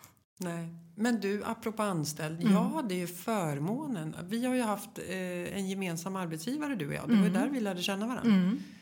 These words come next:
Speaker 1: Och jag var med och anställde dig.
Speaker 2: Ja, men du, Maria. Ja.
Speaker 1: Kommer du ihåg?
Speaker 2: Ja,
Speaker 1: Mm.
Speaker 2: fast knappt kommer jag ihåg att du var med. Men ja.
Speaker 1: Ja, ett sånt stort intryck gjorde jag.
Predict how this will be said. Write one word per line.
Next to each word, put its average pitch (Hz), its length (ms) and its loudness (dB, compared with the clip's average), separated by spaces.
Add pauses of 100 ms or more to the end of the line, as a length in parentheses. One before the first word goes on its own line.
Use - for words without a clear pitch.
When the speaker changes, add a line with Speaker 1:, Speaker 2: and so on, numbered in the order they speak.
(160)
Speaker 1:
Och 214 160 0
jag 208 500 -2
var 202 120 0
med 180 300 -4
och 165 260 -8
anställde 226 680 -6
dig. 139 220 -10 (440)
Speaker 2:
Ja, 285 80 2
men 277 160 4
du, 302 160 -4 (360)
Maria. 233 760 0
Ja. 311 220 4
Speaker 1:
Kommer 494 140 6
du 226 60 8
ihåg? 208 400 4
Speaker 2:
Ja, 233 360 6
Speaker 1:
Mm. 202 140 8
Speaker 2:
fast 254 300 2
knappt 320 320 0
kommer 240 200 2
jag 202 60 2
ihåg 190 120 -2
att 190 100 -4
du 220 60 -2
var 196 140 2
med. 226 340 4
Men 220 180 4
ja. 233 260 6 (280)
Speaker 1:
Ja, 277 180 0 (360)
ett 190 120 -6
sånt 240 440 0
stort 190 260 -2
intryck 175 360 0
gjorde 170 220 0
jag. 180 160 0